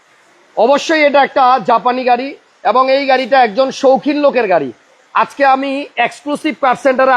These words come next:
আসছি এবং আমার মনে হচ্ছে এক্সক্লুসিভ কার সেন্টারের নামটা আজকের গাড়ির সাথেই যায়, কারণ এই গাড়িটা আসলেই একটু এক্সক্লুসিভ। এই গাড়িটার ডিটেলস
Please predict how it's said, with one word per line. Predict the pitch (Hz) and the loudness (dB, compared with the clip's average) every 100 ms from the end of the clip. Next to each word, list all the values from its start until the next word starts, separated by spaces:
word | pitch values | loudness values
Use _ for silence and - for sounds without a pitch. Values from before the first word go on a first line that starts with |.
| 233 | 0
আসছি | - - 269 | -2 -6 0
এবং | 233 240 226 269 _ _ - | 2 2 0 -4 _ _ -4
আমার | 208 254 269 | 0 0 0
মনে | 277 277 | 2 2
হচ্ছে | 262 262 277 | 0 0 0
এক্সক্লুসিভ | 254 - - 285 302 220 | 0 -2 -8 -8 -6 -2
কার | 254 | -2
সেন্টারের | 240 262 240 262 262 | 0 -2 0 0 0
নামটা | 240 233 226 254 254 | 0 -2 0 -2 0
আজকের | 262 254 - 277 | 0 -2 -2 0
গাড়ির | 247 226 214 202 | 2 0 -2 -6
সাথেই | 190 196 | -4 -4
যায়, | 160 135 113 - _ _ - | -4 -8 -10 -16 _ _ -2
কারণ | 208 240 | 0 2
এই | 262 | 2
গাড়িটা | 262 254 254 254 226 | 2 2 2 2 2
আসলেই | - 277 311 | 0 -2 -2
একটু | 302 302 | -4 0
এক্সক্লুসিভ। | 277 - - 277 - 311 311 _ _ _ _ | 0 0 -4 -6 -4 -6 -6 _ _ _ _
এই | 240 277 | 0 2
গাড়িটার | 277 269 269 285 294 - | 2 0 2 0 0 -6
ডিটেলস | 151 254 277 302 269 202 | -4 -2 2 2 2 0